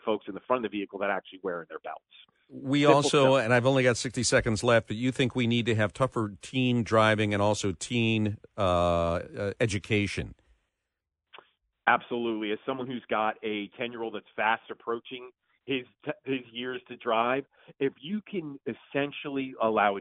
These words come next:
Speaker 1: teenage driver to slowly, uh, get into those full driving privileges, if there's a couple of simple things like making sure they're not using a cell phone, they're not driving around with their friends, those type of things, if you can put them in the safest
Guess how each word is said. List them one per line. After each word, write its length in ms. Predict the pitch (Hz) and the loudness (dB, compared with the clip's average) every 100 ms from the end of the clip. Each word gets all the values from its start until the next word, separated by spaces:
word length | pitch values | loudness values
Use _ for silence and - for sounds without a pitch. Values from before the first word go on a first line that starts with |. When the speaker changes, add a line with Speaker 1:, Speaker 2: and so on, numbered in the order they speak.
| - | -6
Speaker 1:
teenage 340 | 120 120 120 - | -8 -6 -6 -8
driver 420 | 110 95 92 92 85 _ _ _ | -4 -2 -2 -4 -12 _ _ _
to 80 | 123 - - - | -12 -12 -16 -10
slowly, 1200 | 120 120 131 139 139 139 135 131 123 120 113 104 - _ _ | -6 -2 0 0 -2 -6 -6 -6 -4 -4 -4 -6 -10 _ _
uh, 120 | 117 107 - | -4 -4 0
get 160 | 123 120 | 0 0
into 300 | 120 - 95 | -4 -8 -8
those 180 | 107 - - | -8 -8 -8
full 180 | 120 113 | -8 -4
driving 460 | 113 107 95 90 | 0 0 -2 -8
privileges, 680 | - 98 90 87 - 87 82 _ - - | -12 -12 -12 -18 -12 -12 -12 _ -18 -10
if 100 | 107 | -4
there's 200 | 117 104 | -2 -4
a 140 | 104 | -2
couple 240 | 117 - 135 | -2 0 0
of 60 | - | -2
simple 240 | 131 120 113 | -4 -4 -6
things 180 | 120 110 | -6 -6
like 160 | 98 87 | -8 -8
making 280 | 101 - 110 | -8 -10 -10
sure 100 | 113 | -8
they're 80 | 113 | -4
not 140 | 113 110 | -4 -4
using 300 | 110 113 110 | -10 -10 -10
a 40 | - | -2
cell 200 | 113 104 | 0 0
phone, 180 | 101 92 | -4 -8
they're 100 | 95 | -6
not 140 | 101 | -8
driving 320 | - 104 104 104 | -2 0 0 -2
around 260 | 107 107 | -2 -4
with 100 | 104 | -4
their 140 | 113 104 _ | -6 -8 _
friends, 400 | 117 117 110 101 92 _ _ _ _ _ 131 | 0 0 0 -4 -10 _ _ _ _ _ -2
those 220 | 131 139 - | -2 -4 -10
type 160 | 139 131 | -10 -10
of 80 | - | -4
things, 180 | 147 120 107 | -4 -4 -12
if 60 | |
you 100 | - | -18
can 100 | 117 | -16
put 220 | 107 170 - | -12 -8 -8
them 140 | 160 | -8
in 60 | 135 | -8
the 120 | 110 - - | -12 -12 -2
safest 440 | 208 233 220 220 | -2 -2 -4 -4